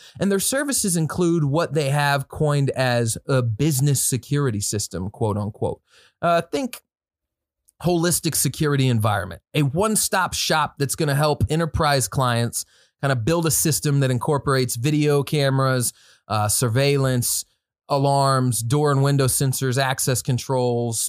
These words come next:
project management, scheduling, staging, programming, and what they've called remote admin services. They are trying to fill the space of kind of like a bespoke, curated experience for enterprise businesses. Now, with locations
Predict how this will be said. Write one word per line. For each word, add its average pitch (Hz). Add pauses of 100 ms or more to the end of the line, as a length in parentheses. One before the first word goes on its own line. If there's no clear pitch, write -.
(120)
project 151
management, 131
scheduling, 139
staging, 123
programming, 123
and 113
what 127
they've 143
called 127 (240)
remote 131 (160)
admin 123
services. 104
They 139
are 143 (240)
trying 202
to 175
fill 180
the 139
space -
of 120
kind 190
of 156
like 139
a 127
bespoke, 131
curated 139 (240)
experience 131
for 127
enterprise 127
businesses. 110
Now, 143
with 147
locations 156